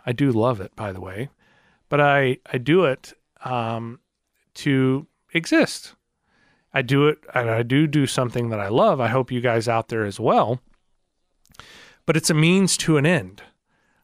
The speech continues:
I don't wanna be the guy that works eighty hours on a job if I had a tool or a piece of equipment that allowed me to do it in, say, fifteen hours. And,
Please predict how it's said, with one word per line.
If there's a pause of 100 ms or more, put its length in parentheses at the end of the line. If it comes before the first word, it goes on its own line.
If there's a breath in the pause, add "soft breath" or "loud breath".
(100)
I
don't
wanna
be
the
guy
that
works (100)
eighty
hours (420)
on
a
job
if
I
had
a
tool
or
a
piece
of
equipment (300 soft breath)
that
allowed
me
to
do
it
in,
say,
fifteen
hours. (400)
And,